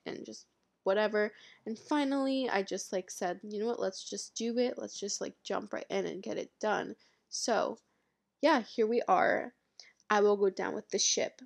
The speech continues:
where, um, this is a podcast where we will discuss, you know, T V and movies and a lot of different kinds of entertainment, things like that, but through the lens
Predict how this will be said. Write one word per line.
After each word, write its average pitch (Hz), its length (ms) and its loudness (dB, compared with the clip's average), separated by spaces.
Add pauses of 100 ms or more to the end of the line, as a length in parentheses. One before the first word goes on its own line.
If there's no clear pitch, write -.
(160)
where, 185 560 0 (580)
um, 165 680 0 (1120)
this 311 180 0
is 262 60 0
a 311 80 6
podcast 311 1000 -2
where 240 240 4
we 262 80 4
will 285 300 4 (420)
discuss, 262 560 2 (340)
you 233 120 6
know, 208 180 4
T 247 280 0
V 202 260 0
and 214 240 -2
movies 190 720 2
and 190 420 0 (140)
a - 100 4
lot 330 220 6
of 285 100 0
different 254 300 -6
kinds 233 260 2
of 214 60 -2
entertainment, 202 680 -4
things 240 240 -2
like 196 220 2
that, 185 340 2 (480)
but - 380 4 (500)
through 349 140 10
the 285 140 8
lens 214 600 6